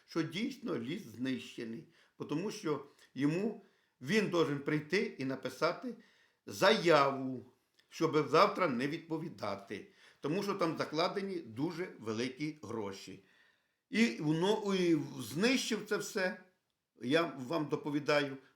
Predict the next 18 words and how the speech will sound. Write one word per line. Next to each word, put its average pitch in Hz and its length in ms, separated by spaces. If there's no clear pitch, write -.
Мазур, 165 880
Мазур. 123 600
Тому 180 300
що 208 140
і 180 200
Войтенко 170 720
сьогодні, 131 480
він 143 180
говорить, 131 420
він 151 220
не 170 80
міг 180 300
сам 107 540
діяти, 131 640
діяти 123 720
на 139 200
своє 151 280
бачення, 165 840